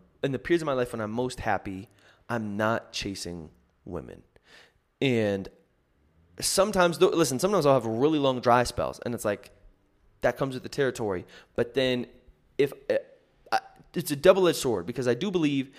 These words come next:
if you want something to happen, you have to put the effort in to make it happen. You aren't gonna find a partner, you aren't gonna have these, these cool connections, relationships, if you don't put the effort in. But I also realize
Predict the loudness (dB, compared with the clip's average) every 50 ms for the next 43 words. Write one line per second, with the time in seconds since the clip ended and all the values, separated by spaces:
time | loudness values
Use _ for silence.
0 | -20 -20 -10 -6 -2 0 0 0 0 -2 -2 -2 -4 -6 -4 -2 -2 -2 0 0
1 | -4 -6 -6 -8 -14 _ -4 -4 -2 -2 -6 -8 -8 -8 -6 -4 -4 -4 -4 -6
2 | -6 -6 -6 -8 -8 -10 -4 -2 0 0 0 -2 -8 -14 -16 -18 -20 -20 -20 -6
3 | -2 -2 -2 0 -2 -6 -6 -2 -2 0 0 0 -2 -4 -6 0 2 2 2 2
4 | 0 -4 -4 -2 -4 -4 -4 -6 -6 -6 -6 -4 -4 -4 -4 -4 -8 -8 -8 -10
5 | -14 -18 -20 -20 -20 -20 _ _ -8 -6 -6 -4 -6 -6 -8 -10 -12 -18 _ -6
6 | -6 -6 -4 -4 -2 -2 -2 -2 -2 -6 -6 -2 0 0 0 0 -2 -4 -2 -2
7 | -4 -4 -6 -8 -4 -2 -2 -2 -2 -6 -8 -6 -2 -2 -2 -2 -2 -6 -8 -8
8 | -12 -12 -16 _ -20 -20 -20 _ _ _ -4 0 0 0 0 -2 -4 -4 2 4
9 | 4 4 4 0 0 2 4 2 2 2